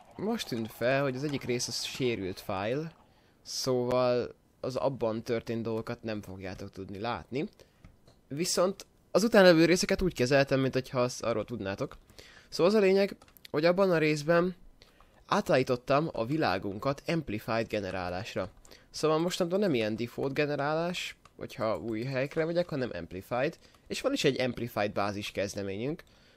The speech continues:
amit szerintem gyorsan meg is mutatok nektek. És, öm, az a lényeg, hogy most nem oda költözünk, hanem csak, hogy legyen ott is egy bázisunk, mert akartam egy ilyen Amplified bázist is.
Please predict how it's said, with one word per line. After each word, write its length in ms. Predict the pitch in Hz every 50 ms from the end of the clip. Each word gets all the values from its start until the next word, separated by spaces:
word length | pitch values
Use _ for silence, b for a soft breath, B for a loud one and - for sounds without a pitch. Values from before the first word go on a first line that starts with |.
| b b
amit 360 | _ - - 107 107 110 110 -
szerintem 280 | - 110 107 104 113
gyorsan 380 | 107 117 107 107 - - 117 107
meg 160 | 107 104 98
is 140 | 107 110 -
mutatok 360 | - 113 - 98 - 104 -
nektek. 380 | 98 104 - - 175 190 - - - - - - - - - - - - - - - - - - - - - - - -
És, 440 | 147 160 170 170 170 170 - - -
öm, 400 | 175 165 160 151 143 147 135 - -
az 180 | - - 233 247
a 40 | 226
lényeg, 320 | 214 202 196 185 170 170
hogy 120 | - 170 156
most 200 | 156 165 - -
nem 220 | 196 214 202 -
oda 240 | - - 117 104 98
költözünk, 580 | - - 131 123 139 - - 185 - - 240 -
hanem 240 | 233 208 214 208 220
csak, 200 | - - - -
hogy 120 | 208 180
legyen 280 | - - 87 110 101 92
ott 200 | 90 87 - 92
is 120 | 107 -
egy 100 | 98 95
bázisunk, 480 | 101 92 87 104 101 113 - - 113 120
mert 120 | 135 120
akartam 420 | 120 120 - 95 92 - - 101
egy 180 | 101 101 101 90
ilyen 240 | 95 95 98 98 98 B B B B B B _
Amplified 800 | - 117 107 - - 110 113 - - - 82 87 92 95 - - -
bázist 560 | - 117 98 95 104 98 107 98 - - - -
is. 280 | 92 95 - - -